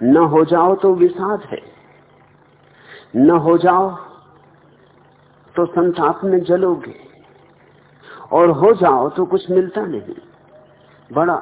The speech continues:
अद्भुत द्वंद है, दुख ही दुख है। हारो तो दुख है,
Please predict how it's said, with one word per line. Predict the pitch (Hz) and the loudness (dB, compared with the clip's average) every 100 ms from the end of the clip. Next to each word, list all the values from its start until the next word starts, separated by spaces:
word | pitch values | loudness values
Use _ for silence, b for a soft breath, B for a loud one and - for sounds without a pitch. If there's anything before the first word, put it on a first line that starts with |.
| 160 | -6
अद्भुत | 147 160 202 151 | -4 -2 -2 -2
द्वंद | 180 214 196 | -4 -2 -6
है, | - - - _ _ _ _ _ _ _ _ _ _ _ _ _ _ _ _ _ _ | -12 -16 -18 _ _ _ _ _ _ _ _ _ _ _ _ _ _ _ _ _ _
दुख | 135 208 - | -8 -8 -4
ही | - 277 | -2 0
दुख | 180 143 | 0 -2
है। | - - - _ _ _ _ _ _ _ B B B | -6 -18 -20 _ _ _ _ _ _ _ B B B
हारो | - - 156 214 269 | -14 -4 0 2 2
तो | 269 233 | 0 -2
दुख | 156 147 139 | -2 -4 -2
है, | 147 | -4